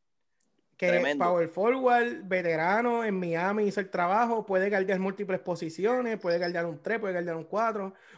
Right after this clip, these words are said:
Speaker 1: Volvieron a firmar a Saric para ser de sexto hombre. Draftearon a Jalen Smith, un power forward que va a jugar sus diez, quince minutos.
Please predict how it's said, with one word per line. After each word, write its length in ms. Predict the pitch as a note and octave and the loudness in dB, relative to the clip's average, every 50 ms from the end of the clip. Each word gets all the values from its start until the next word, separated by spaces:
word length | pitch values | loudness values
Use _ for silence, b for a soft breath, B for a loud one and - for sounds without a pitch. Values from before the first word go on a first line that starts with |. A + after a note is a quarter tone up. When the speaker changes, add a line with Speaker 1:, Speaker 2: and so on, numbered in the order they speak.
| b b | b b
Speaker 1:
Volvieron 340 | E3+ E3 F3 F3+ F#3 G3 | -4 -2 0 0 0 0
a 60 | G3 F#3 | 0 0
firmar 280 | G3+ G3 G3 F#3+ F#3+ F3+ | -2 -2 -2 -2 -2 -2
a 60 | E3 | -2
Saric 460 | - - G#3 A#3+ B3+ B3+ A3+ G#3+ - - | -2 0 0 0 0 0 -2 -6 -8 -4
para 160 | - F#3+ F3 | -2 -2 -2
ser 140 | F3 - F3+ | -2 -2 -6
de 120 | F#3 F#3+ F#3 | -6 -6 -6
sexto 300 | F#3+ F#3 - - E3 F3 | -8 -8 -8 -6 -4 -2
hombre. 440 | G3+ A#3 B3 A#3+ G#3+ G#3 G#3 G#3 b b b b b b | -2 -2 -2 -4 -4 -4 -6 -6 b b b b b b
Draftearon 540 | - E3 E3+ E3 D#3+ E3 - F3+ F3 F#3+ G3 | -6 -2 -2 -2 -2 -2 -2 -2 0 0 0
a 80 | F#3+ F#3+ | 0 0
Jalen 320 | F#3+ G3 G3 F#3+ F#3 F3 | 0 0 0 -2 -2 -4
Smith, 280 | D#3+ - F#3+ G#3 B3 B3+ | -6 -4 -2 0 0 0
un 100 | B3 B3 - | -2 -2 -2
power 260 | G#3+ G3+ G3+ G#3+ G3+ | 0 0 2 0 0
forward 280 | G3+ G#3 G3+ G#3 G3 | 0 -2 -2 -2 -2
que 80 | G3+ F#3+ | -4 -4
va 80 | F3 F#3 | -4 -2
a 60 | F#3+ | -2
jugar 220 | G3 G3 G3 G3 | -2 -2 -2 -2
sus 220 | F#3+ - G3+ F#3+ E3+ | -4 -4 -6 -4 -4
diez, 160 | F#3+ F#3 F#3 | -4 -6 -6
quince 300 | - G3+ F#3+ F#3+ G3 F3+ | -6 -8 -6 -6 -6 -6
minutos. 600 | F3 E3+ E3+ G3 A#3+ C4 C4 A3+ A3+ G#3 G3+ G#3 | -6 -6 -4 -4 -2 -2 -2 -2 -4 -4 -6 -8